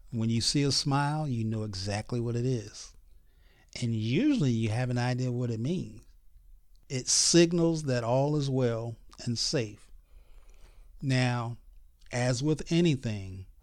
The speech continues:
someone can weaponize a smile. What do I mean by weaponizing a smile?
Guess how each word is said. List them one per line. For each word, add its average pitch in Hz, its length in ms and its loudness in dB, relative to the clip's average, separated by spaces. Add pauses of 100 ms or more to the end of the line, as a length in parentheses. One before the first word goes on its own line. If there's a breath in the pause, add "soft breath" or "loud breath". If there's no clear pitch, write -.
(440)
someone 123 760 2
can 110 340 -2
weaponize 110 840 0
a 110 100 -2
smile. 117 720 -4 (1300)
What 127 260 0
do 143 100 2
I 127 100 4
mean 127 300 4
by 113 100 2
weaponizing 110 920 -2
a 95 60 -6
smile? - 720 -8